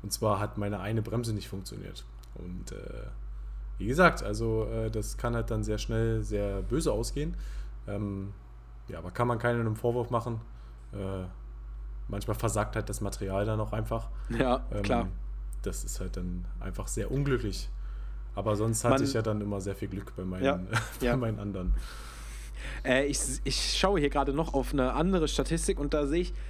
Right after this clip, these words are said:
Speaker 2: wir kommen auch aus sehr verschiedenen Welten, was so Radverkehr an,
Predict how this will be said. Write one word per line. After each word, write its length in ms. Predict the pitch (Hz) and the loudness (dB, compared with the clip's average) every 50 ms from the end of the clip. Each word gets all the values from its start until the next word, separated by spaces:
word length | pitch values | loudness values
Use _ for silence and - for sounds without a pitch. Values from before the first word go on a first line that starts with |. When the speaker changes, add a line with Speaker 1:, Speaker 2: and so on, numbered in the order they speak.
| - - - - | -10 -8 0 4
Speaker 2:
wir 140 | 135 135 127 | 4 4 4
kommen 200 | - 202 208 196 | 4 2 2 2
auch 140 | 190 180 170 | 0 0 2
aus 180 | 160 170 165 | 0 0 2
sehr 220 | 147 147 180 208 202 | 2 2 2 2 2
verschiedenen 680 | - 185 170 - - 208 208 190 185 180 170 147 123 | -2 -2 -2 0 0 0 2 2 4 2 2 4 2
Welten, 400 | 135 180 233 247 240 165 151 127 | 4 4 4 0 0 -2 0 0
was 180 | 127 127 - | 0 0 2
so 220 | - 143 135 127 123 | 2 2 2 2 0
Radverkehr 680 | 120 127 120 202 - - - 165 - - 135 123 104 | 2 2 2 2 2 0 -2 -2 0 2 2 2 2
an, 380 | 104 113 113 120 120 120 123 | 0 -2 -2 -2 -2 -2 -4